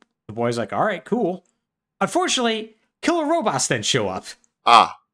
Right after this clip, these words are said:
Speaker 1: Thankfully, the boy is able to find a, a rocket launcher, or a bazooka, I should say.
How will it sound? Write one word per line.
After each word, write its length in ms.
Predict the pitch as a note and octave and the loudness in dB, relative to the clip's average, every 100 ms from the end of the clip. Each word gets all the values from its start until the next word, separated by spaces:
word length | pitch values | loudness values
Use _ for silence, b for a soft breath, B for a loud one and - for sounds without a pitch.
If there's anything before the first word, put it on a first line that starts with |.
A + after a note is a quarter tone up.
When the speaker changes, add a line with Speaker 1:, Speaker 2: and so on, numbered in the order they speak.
| _ _ _ - B B B _ - | _ _ _ -20 B B B _ -6
Speaker 1:
Thankfully, 280 | B3+ B3 | -4 -2
the 60 | G#3 | -2
boy 180 | D#3 G3 | -2 -2
is 80 | F3 | -2
able 160 | E3+ | -2
to 60 | D3 | -4
find 300 | - D3 C#3+ | -2 -2 -2
a, 540 | C#3 A#2 A2 G#2 A2+ - - | -2 -2 -2 -4 -6 -10 -16
a 200 | - A#2 | -6 -4
rocket 340 | A2 C#3 C3+ D#3 | -2 -2 -2 -4
launcher, 480 | B2 B2+ - C#3 A#2 | -2 -2 -6 -6 -4
or 40 | |
a 60 | A#2+ | -4
bazooka, 380 | D3 G3 G#3 | -2 -2 -2
I 80 | F#2+ | -4
should 140 | F#2 F#2+ | -6 -10
say. 240 | F#2 F2 | -10 -10